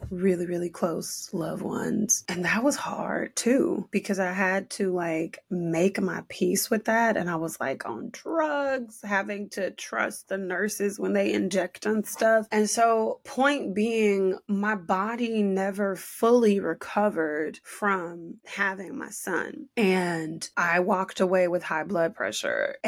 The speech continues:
And that was something, because I was only thirty.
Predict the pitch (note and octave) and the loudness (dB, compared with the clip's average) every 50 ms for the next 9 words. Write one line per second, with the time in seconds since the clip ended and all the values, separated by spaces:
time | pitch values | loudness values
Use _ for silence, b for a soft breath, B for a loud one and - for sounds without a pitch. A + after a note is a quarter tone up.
0 | G#3+ F#3+ A3 A#3 A3 F#3+ F3+ F3 F#3 F3+ F3 D#3+ E3 E3 E3+ F3+ G#3 G#3 - - | -4 0 2 2 2 2 0 -2 -4 -4 -4 -6 -6 -8 -10 -12 -14 -16 -18 -20
1 | _ _ F3+ F3+ E3+ F#3+ F3 F#3 G3+ F#3 - F#3 F#3+ G3+ F#3+ F3+ E3+ - - - | _ _ -16 -6 -2 2 2 2 2 0 -2 -4 -4 -4 -4 -4 -6 -10 -6 -4
2 | G3 F#3 F#3 F3+ - - - - - - - - - - - - F3 G3+ F#3 F#3+ | -2 -2 -2 -4 -6 -8 -8 -6 -6 -6 -8 -8 -8 -10 -10 -4 -2 -2 -2 -2
3 | - - G3 F#3 F3 E3+ E3 E3 D#3+ D#3 - - - - - - - _ _ F3+ | 0 0 2 4 4 4 4 2 2 0 -2 -6 -10 -10 -10 -12 -14 _ _ -4
4 | F3+ F3+ F3+ F#3 F3 - - - F#3 F#3 F#3+ F#3 F#3 G#3 - - - - G3+ G3 | -4 0 0 0 -2 -2 -2 -2 -2 0 0 0 -2 -4 -4 -2 -2 0 0 0
5 | F#3+ - - G#3 - - - - - - - - - | 0 -2 -6 -10 -14 -16 -18 -20 -20 -20 -20 -20 -16